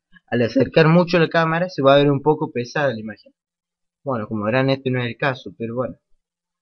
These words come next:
Y si quieren hacer otro efecto animado, como por ejemplo que la cámara vaya moviéndose,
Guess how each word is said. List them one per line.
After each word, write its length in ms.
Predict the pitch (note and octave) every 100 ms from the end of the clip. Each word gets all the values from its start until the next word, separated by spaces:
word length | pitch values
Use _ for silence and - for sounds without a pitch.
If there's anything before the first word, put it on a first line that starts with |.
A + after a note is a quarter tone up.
| _ _ _ _ _ _ _ -
Y 80 |
si 240 | - E3 -
quieren 260 | F#3+ F3+
hacer 260 | D#3 - F3
otro 280 | F3+ F3 E3+
efecto 420 | E3+ F#3 F3 F3+
animado, 560 | C#3 C#3+ D#3+ E3 F#3 -
como 260 | C3+ A#2+ -
por 160 | A#2
ejemplo 400 | A#2 D3 D3 C#3+
que 80 | C3
la 140 | A2+ -
cámara 440 | D#3+ D3+ C3 A2+
vaya 300 | C3+ D#3 C#3
moviéndose, 840 | B2 B2+ C#3+ C3+ B2+ C3 E3+ F3+